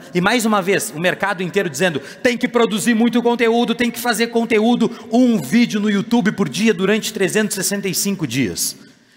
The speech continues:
E aí, por último e não menos importante, eu falei, "Como que eu vou fazer esse conteúdo chegar até as pessoas? Eu vou distribuir esse conteúdo." E como que a gente distribui conteúdo?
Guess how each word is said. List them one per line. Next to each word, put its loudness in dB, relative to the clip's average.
E 6
aí, 4
por 0
último -6
e 0
não 0
menos -2
importante, -2
eu -2
falei, -2
"Como 0
que -10
eu 2
vou 2
fazer -2
esse -8
conteúdo -4
chegar 0
até -2
as -4
pessoas? -2
Eu 2
vou 4
distribuir 0
esse -2
conteúdo." -6
E 0
como 2
que -2
a -2
gente -4
distribui 0
conteúdo? -6